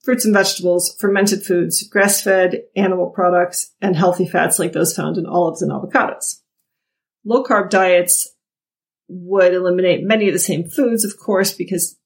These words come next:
none of us should be eating those <laughs> foods in any case, and then go hand in hand with anti-inflammatory diets, with the extra restriction of only having thirty-five to fifty grams of carbohydrates a day. Along similar lines, ketogenic diets promote a very low carbohydrate diet that forces the body into the process of ketosis,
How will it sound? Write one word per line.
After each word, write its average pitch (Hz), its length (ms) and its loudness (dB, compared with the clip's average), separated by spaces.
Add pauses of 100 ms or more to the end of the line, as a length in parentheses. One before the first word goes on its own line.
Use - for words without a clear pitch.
none 196 280 0
of - 80 -4
us 175 120 2
should 170 100 -4
be 180 80 0
eating 202 160 4
those - 220 2
<laughs> - 0 -
foods 269 220 4
in 254 80 4
any 247 240 4
case, - 380 0 (520)
and 226 120 0
then 208 320 0 (200)
go 202 180 -2
hand 208 240 0
in 202 80 -4
hand 247 260 0
with 208 120 -2
anti-inflammatory 180 840 -4
diets, - 460 -4 (220)
with 285 120 -2
the 269 100 2
extra 226 320 2
restriction 208 580 2
of 180 120 -2
only 190 160 2
having 180 300 -2
thirty-five 202 500 0
to 185 100 -4
fifty 196 280 -2
grams 180 300 0
of 175 80 -6
carbohydrates 160 680 -4
a - 40 -10
day. - 220 -6 (840)
Along 226 220 2
similar 320 380 4
lines, 208 280 2
ketogenic 214 520 0
diets 190 260 2
promote 196 360 0
a 180 40 0
very 208 380 2
low 180 160 2
carbohydrate 180 640 -2
diet 170 320 0
that 175 140 -6
forces 196 340 0
the 175 80 -6
body 180 380 0
into 185 220 -2
the 175 100 -2
process - 380 -2
of 180 120 -8
ketosis, - 760 0